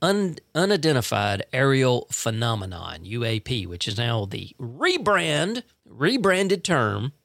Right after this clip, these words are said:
for U F Os. I don't know if I like the rebranded term. I like U F O, but okay, whatever.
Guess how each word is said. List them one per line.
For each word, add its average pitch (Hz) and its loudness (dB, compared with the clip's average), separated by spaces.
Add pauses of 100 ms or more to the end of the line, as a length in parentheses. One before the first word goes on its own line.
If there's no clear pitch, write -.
(340)
for 151 -6
U 123 6
F 104 2
Os. 104 -2 (160)
I 185 2
don't 247 2
know 226 4
if 190 2
I 202 4
like 185 2
the 131 2
rebranded 113 0
term. 104 -2
I 254 2
like 285 0
U 165 4
F 127 2
O, 95 2
but 113 -4
okay, 143 0
whatever. 95 2